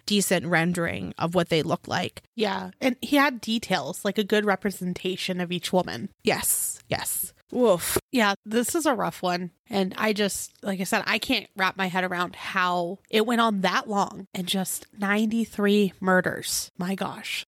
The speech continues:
Speaker 1: And I mean, and I think he's a really good example of what happens when you don't have cross-jurisdictional support.
Speaker 2: Right. Right. 'Cause then it just keeps happening.
Speaker 1: Yeah.
Speaker 2: And what, he was arrested a bunch of times.
Speaker 1: Yeah.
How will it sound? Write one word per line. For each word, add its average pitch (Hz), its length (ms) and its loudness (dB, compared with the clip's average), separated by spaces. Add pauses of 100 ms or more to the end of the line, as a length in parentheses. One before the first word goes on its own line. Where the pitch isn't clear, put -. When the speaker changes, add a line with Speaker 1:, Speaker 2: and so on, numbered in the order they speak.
Speaker 1:
And 247 100 4
I 240 40 4
mean, 233 140 4
and 240 140 2
I 240 80 4
think 226 280 0
he's 214 200 -4
a 220 80 4
really 214 220 4
good 196 160 4
example 196 500 2
of 180 160 2
what 185 80 2
happens 220 320 2
when 202 120 2
you 185 100 4
don't 175 260 2
have 180 220 2
cross-jurisdictional 170 920 0
support. - 520 0 (120)
Speaker 2:
Right. 202 300 0 (220)
Right. 214 280 2 (140)
'Cause 185 140 -8
then 196 140 -2
it - 80 -8
just - 160 -10
keeps - 160 -10
happening. 196 420 -4 (120)
Speaker 1:
Yeah. 202 420 4
Speaker 2:
And 202 360 -2
what, 214 220 -4
he 214 100 -4
was 220 160 -4
arrested 214 380 -2
a 180 80 -6
bunch 294 200 -2
of - 60 -14
times. - 460 -6
Speaker 1:
Yeah. 269 280 -2